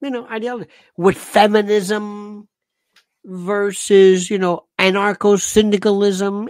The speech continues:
it's a thought, it's a thought. I have no, I have no, eh, no interest whatsoever in any of that. Do you hear what I'm saying? I have no interest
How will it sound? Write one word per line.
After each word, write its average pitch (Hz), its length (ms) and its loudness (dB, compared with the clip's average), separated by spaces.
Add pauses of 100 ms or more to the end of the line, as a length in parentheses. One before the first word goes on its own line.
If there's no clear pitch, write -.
(100)
it's - 180 -10
a 302 60 -8
thought, 262 420 -14
it's 254 160 -14
a 277 80 -14
thought. 262 340 -20
I 285 80 -12
have 311 120 -8
no, 262 220 -12
I 240 80 -14
have 240 120 -14
no, 269 300 -14 (100)
eh, 220 120 -14 (340)
no 277 260 -2
interest 240 440 -6
whatsoever 196 800 -10
in 190 300 -12 (280)
any 226 320 2
of 147 100 -2
that. 131 220 -10
Do 165 80 -4
you 175 100 2
hear 226 160 2
what 226 120 0
I'm 220 140 -2
saying? 220 260 -8
I 196 60 -10
have 180 80 -8
no 202 280 -6
interest 185 340 -10